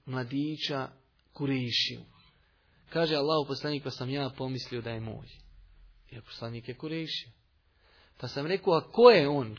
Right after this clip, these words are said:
Ko je taj Kurejšija?” Kažu: „Omer ibn al-Khattab.” Kaže Allahov poslanik, obraćajući se Omer ibn al-Khattabu: „Sjetio sam se tvoje ljubomore, pa nisam ušao u njega.” Kaže Omer: „Allahu poslaniče, jesam ljubomoran,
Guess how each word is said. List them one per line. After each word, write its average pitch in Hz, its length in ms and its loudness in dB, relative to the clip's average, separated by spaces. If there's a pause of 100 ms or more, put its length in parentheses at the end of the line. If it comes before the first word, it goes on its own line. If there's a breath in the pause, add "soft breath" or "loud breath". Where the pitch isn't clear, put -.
Ko 220 140 4
je 185 140 2
taj 151 180 0
Kurejšija?” 135 500 -6
Kažu: 143 440 -4
„Omer 143 340 -6
ibn 127 180 -10
al-Khattab.” 113 680 -10 (840 soft breath)
Kaže 170 240 6
Allahov 151 280 2
poslanik, 143 500 -6
obraćajući 139 600 -4
se 135 100 -4
Omer 135 220 -4
ibn 123 120 -6
al-Khattabu: 127 800 -8 (800 soft breath)
„Sjetio 180 480 2
sam 139 140 -6
se 131 140 -4
tvoje 151 320 -2
ljubomore, 139 580 -2
pa 131 100 -4
nisam 127 400 -4
ušao 117 280 -6
u 110 100 -8
njega.” 107 260 -12 (1400)
Kaže 139 280 0
Omer: 143 180 -2
„Allahu 135 480 0
poslaniče, 123 680 -6
jesam 131 380 -2
ljubomoran, 120 580 -4